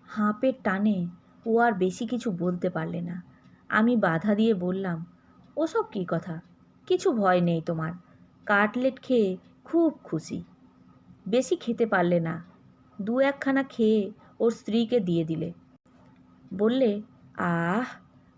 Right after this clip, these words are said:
কতকাল খাইনি।" আগে আগে একটু ম্লান হাসি হেসে চুপ করলে। সতীশ আরও এক বছর ধুঁকতে ধুঁকতে টিকে গেল। হাঁপানিতে কষ্ট পায়, সহজে মরে না।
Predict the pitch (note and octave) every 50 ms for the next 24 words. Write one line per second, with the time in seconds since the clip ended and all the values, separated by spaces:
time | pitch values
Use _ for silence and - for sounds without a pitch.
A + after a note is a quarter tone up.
0 | _ - - F3 F3 E3+ F3 F3 - - G3 C4 D4 - - A#3+ G3+ E3+ F3 E3+
1 | F3 G#3 A3+ G#3+ - - - - - - - - - - _ - - - - -
2 | E3+ F3+ F3+ E3+ E3 E3 E3 E3 E3 F3 F3 F3+ A3+ B3 B3+ B3+ B3+ B3 A#3 A3
3 | A3 A3 - - _ _ _ - - - - - _ - - - - - C4+ -
4 | - D4 B3+ G#3+ F#3 F3+ F3+ F3+ F3+ F#3 F#3+ G#3 A3+ A#3+ A#3 G#3+ G#3 - F#3+ F3+
5 | F3 - B3 A3 G3+ G#3 G#3 - F3 E3+ E3+ - - - - _ - - - -
6 | E3+ - - - F3+ E3+ E3 D#3+ E3 E3+ - - _ _ - - - - - _
7 | _ _ _ - - C#4+ C#4+ D4 D#4 D4+ C#4 C4 - - _ - F#3 F3+ F#3+ A3
8 | B3 C4+ C4+ C4+ B3+ A#3 A#3+ C4 B3+ B3+ - A#3 G3 F#3 F#3 - _ _ _ _
9 | - E3+ F3+ G3+ G#3+ G#3+ G#3+ A#3 G#3+ G#3+ G#3+ G#3+ G#3+ - A3 G#3 - - F3 -
10 | E3 D#3+ E3 E3+ D#3+ D#3+ E3+ - _ _ _ - _ _ _ _ _ - - A#3+
11 | B3 B3+ - D4 D4 D4+ D4 D4 D4 D4 - F#3 F3+ E3+ - - F#3 F3+ F#3 G3
12 | - - - _ _ _ _ - - - - - - - - F#3 G3 G#3+ A#3 B3
13 | D4+ C4+ A3 F3+ E3+ F3 G3 F#3+ F3 E3 D#3+ D#3+ D#3+